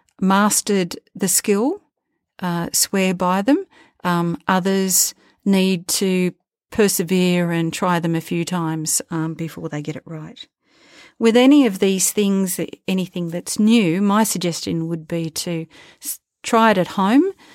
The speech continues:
in the comfort of your home before you go out, um, into, um, the wilderness, uh, to make sure that it's the kind of option that's going to work for you. Another,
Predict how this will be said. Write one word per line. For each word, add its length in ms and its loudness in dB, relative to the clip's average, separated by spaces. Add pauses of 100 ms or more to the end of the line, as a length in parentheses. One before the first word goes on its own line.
(200)
in 140 0
the 40 0
comfort 340 2
of 140 2
your 120 0
home 340 0 (300)
before 340 -2
you 120 0
go 280 -2
out, 380 -2 (340)
um, 640 -4
into, 880 -4
um, 480 -8 (640)
the 80 -4
wilderness, 720 2 (280)
uh, 320 -4 (100)
to 100 -2
make 240 4
sure 320 2
that 160 -2
it's 240 -6
the 160 -10 (140)
kind 500 2
of 140 2
option 480 -2
that's 180 -6
going 240 -2
to 80 -2
work 260 -2
for 220 -8
you. 340 -6 (2000)
Another, 640 6